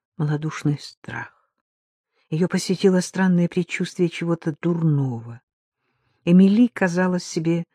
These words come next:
персонажем какого-то странного спектакля. Неужели сейчас она увидит женщину, которая произвела её на свет?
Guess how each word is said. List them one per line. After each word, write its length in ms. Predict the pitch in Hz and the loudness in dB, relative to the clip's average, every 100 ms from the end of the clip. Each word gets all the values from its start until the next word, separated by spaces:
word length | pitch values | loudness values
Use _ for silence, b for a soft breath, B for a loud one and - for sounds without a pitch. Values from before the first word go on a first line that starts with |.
| _ _ | _ _
персонажем 680 | - 170 - 190 208 208 196 | -4 -4 0 2 2 2 0
какого-то 440 | 190 - 190 185 | -2 -4 -4 -6
странного 480 | 180 - - 196 175 | -8 -10 -8 -6 -4
спектакля. 840 | 165 - - - 139 139 - 139 - _ _ _ _ _ _ _ | -8 -10 -18 -10 -10 -10 -14 -20 -20 _ _ _ _ _ _ _
Неужели 640 | - - - - 233 165 156 | -18 -16 -12 -8 -8 -8 -10
сейчас 720 | - 180 - 214 220 - - _ _ _ _ _ - | -8 -8 -6 -6 -6 -10 -20 _ _ _ _ _ -6
она 220 | 147 156 | -2 0
увидит 320 | 165 160 170 | -2 -2 -2
женщину, 640 | 170 170 196 202 - 160 156 | -2 0 2 0 0 -2 0
которая 580 | 160 - 160 160 156 - _ _ _ _ | -2 -2 -2 -2 -4 -10 _ _ _ _
произвела 560 | - 165 160 151 160 156 | -2 0 0 0 -2 0
её 220 | 151 151 | -2 -2
на 160 | 151 160 | -4 -6
свет? 460 | - 120 120 113 | -10 -16 -16 -18